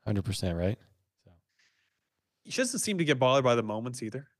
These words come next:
Speaker 2: You know, like, kinda just does her thing.
Speaker 1: Yeah.
Speaker 2: Seems like.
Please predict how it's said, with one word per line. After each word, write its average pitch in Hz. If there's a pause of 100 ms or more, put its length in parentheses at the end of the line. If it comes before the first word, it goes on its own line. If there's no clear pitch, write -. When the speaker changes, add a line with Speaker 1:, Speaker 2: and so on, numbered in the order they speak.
Speaker 2:
You 127
know, 135
like, 107
kinda 117
just 113
does 110
her 107
thing. 113 (340)
Speaker 1:
Yeah. 170 (100)
Speaker 2:
Seems 123
like. 147